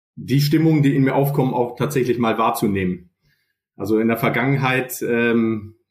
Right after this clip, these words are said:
war ich immer ziemlich auf der Überholspur unterwegs, beruflich, immer Vollgas gegeben. Also ich weiß es gar nicht, ist es Yin oder Yang, die Kraft? <laughs> Auf jeden Fall, äh, war ich auf der einen Seite sehr, sehr viel unterwegs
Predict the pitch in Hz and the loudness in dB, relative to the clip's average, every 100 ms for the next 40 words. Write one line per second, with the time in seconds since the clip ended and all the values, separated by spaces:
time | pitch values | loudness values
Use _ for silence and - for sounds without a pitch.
0 | - - 110 117 - 117 113 123 117 113 | -20 -8 -4 -4 -4 -4 -2 -2 -2 -4
1 | 113 113 107 107 107 135 147 - 107 113 | -4 -2 -2 -2 0 0 0 0 0 -2
2 | 107 98 110 120 - - 101 123 131 127 | -4 -2 0 0 -2 -6 -2 0 0 2
3 | 120 120 - _ _ _ _ _ - 113 | 0 0 -14 _ _ _ _ _ -4 -2
4 | 113 123 123 131 131 - 117 123 127 127 | 0 0 0 0 -2 -2 0 2 2 -2
5 | 107 113 110 151 135 - 117 120 117 98 | -2 -4 -2 -2 -2 -2 -4 -2 -4 -2
6 | 107 202 190 143 120 131 110 - 117 - | 0 2 2 2 2 0 -2 -4 -8 -4
7 | 113 - - - - 160 151 - - - | -4 -4 -6 -8 0 0 0 -4 -10 -20
8 | _ 110 110 123 131 - 113 113 113 _ | _ -6 0 0 0 -2 0 0 -4 _
9 | - _ _ _ _ 107 101 101 95 - | -20 _ _ _ _ -8 -4 -6 -8 -18
10 | _ _ _ _ _ 123 135 165 143 143 | _ _ _ _ _ -2 0 0 0 0
11 | 147 160 143 127 123 127 123 113 143 143 | 2 2 2 0 0 0 0 0 2 2
12 | 120 - 127 117 117 104 120 120 - _ | 2 0 0 -2 -2 2 2 0 -10 _